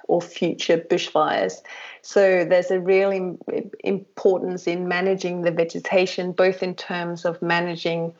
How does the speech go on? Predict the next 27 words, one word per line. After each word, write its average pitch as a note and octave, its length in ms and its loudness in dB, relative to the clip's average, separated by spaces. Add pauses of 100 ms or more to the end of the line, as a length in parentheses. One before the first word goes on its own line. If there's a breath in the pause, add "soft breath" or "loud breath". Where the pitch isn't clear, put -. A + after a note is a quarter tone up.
(400 loud breath)
the F3+ 100 4
dead F3+ 260 4
vegetation, F3 720 -2
but F3 140 2
also F3 480 2 (340 loud breath)
the F#3+ 80 4
regrowth F3 680 2
that's - 360 0
invariably E3+ 720 -2
going E3+ 260 -2
to - 140 -12
happen - 640 -4
because - 800 -2 (540)
the F#3+ 140 -2
vegetation E3+ 840 0 (320 loud breath)
is F3 340 0 (300)
adapted E3+ 600 -2
to F3+ 100 -12
fire, E3 460 -6
so F3 260 -10
there F3 140 0
will F3+ 260 0
be F3+ 200 -2
a E3+ 60 2
lot D#3+ 200 -2
of E3 140 -2
regrowth. F3+ 680 0